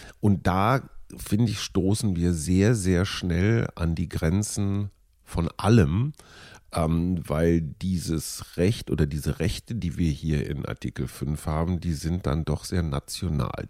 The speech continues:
definiert. Also unsere Presse, unser öffentlich-rechtlicher oder privater Rundfunk,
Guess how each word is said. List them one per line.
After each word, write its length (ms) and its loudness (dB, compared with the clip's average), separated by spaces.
definiert. 800 -6
Also 360 -4
unsere 440 2
Presse, 520 -2
unser 380 4
öffentlich-rechtlicher 800 0
oder 200 4
privater 500 2
Rundfunk, 600 0